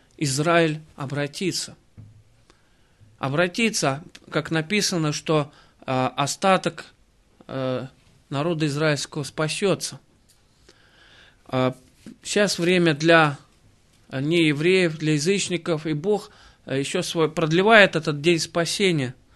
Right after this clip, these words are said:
Но настанет время, когда эта дверь закроется. И уже не, язычники не смогут обратиться, они захотят,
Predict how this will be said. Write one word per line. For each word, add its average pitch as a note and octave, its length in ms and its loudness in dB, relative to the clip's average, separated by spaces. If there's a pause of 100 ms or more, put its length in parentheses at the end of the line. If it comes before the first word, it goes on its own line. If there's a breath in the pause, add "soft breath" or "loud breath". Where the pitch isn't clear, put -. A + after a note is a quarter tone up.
(420 soft breath)
Но C#3+ 440 -2
настанет F#3 560 -2
время, F#3 300 2
когда D#3 300 -2
эта D#3+ 160 -2
дверь D#3 240 -2
закроется. D#3 680 -6 (800 soft breath)
И C3+ 100 -4
уже D#3 420 4 (240 loud breath)
не, D#3 140 4 (200)
язычники F3+ 640 2
не F#3 140 2
смогут G#3+ 580 2 (240 loud breath)
обратиться, D3+ 680 0
они D#3 120 0
захотят, F#3+ 680 0